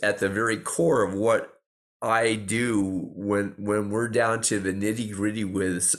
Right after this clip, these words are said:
with, with a, a husband and wife, or, uh, uh, where one of them are addicted, uh, uh, or individuals,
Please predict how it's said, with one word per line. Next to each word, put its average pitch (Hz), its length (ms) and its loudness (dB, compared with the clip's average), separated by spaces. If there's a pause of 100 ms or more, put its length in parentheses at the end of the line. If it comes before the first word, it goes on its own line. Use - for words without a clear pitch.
with, 95 440 0
with 98 300 0
a, 95 180 0 (360)
a 92 200 -2
husband 107 460 0
and 92 100 -2
wife, 98 460 2
or, 87 160 -2 (180)
uh, - 60 -2
uh, 87 680 0
where 98 280 0
one 101 280 0
of 101 160 0
them 95 220 0
are 87 160 -2
addicted, 87 840 -4
uh, - 60 -4
uh, 87 640 -2 (240)
or 120 540 2
individuals, 104 1040 -4